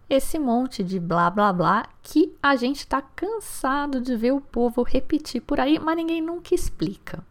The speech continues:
Não, não vou fazer isso porque eu não <laughs> faço isso.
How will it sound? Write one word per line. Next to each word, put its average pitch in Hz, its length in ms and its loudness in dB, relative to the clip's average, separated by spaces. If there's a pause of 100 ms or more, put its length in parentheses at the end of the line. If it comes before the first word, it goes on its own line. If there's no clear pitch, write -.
(160)
Não, 220 360 0
não 254 340 0
vou 226 160 0
fazer 208 320 -2
isso 233 320 -4
porque 320 420 0
eu 320 160 0
não 311 300 -2
<laughs> - 0 -
faço - 560 0
isso. - 420 -4